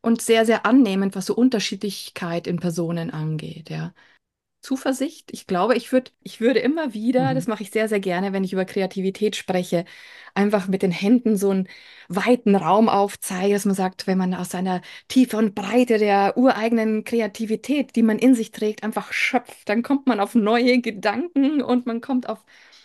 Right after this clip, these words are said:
Speaker 1: neue Verknüpfungen, auf neue Perspektiven, die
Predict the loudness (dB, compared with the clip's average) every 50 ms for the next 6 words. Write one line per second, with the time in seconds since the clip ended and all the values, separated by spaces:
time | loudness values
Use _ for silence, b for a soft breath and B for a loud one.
0 | b _ -4 -2 -2 0 -2 -2 -4 -6 -8 -4 -2 -2 -2 -2 -4 -8 -10 -8
1 | -6 -6 -6 -6 -6 -8 -8 -8 -6 -6 -4 -4 -4 -4 -6 -6 -6 -8 -10 -10
2 | -10 -14 -16 -16 -12 -10 -6 -6 -6 -4 -4 -4 -4 -4 -6 -8 -8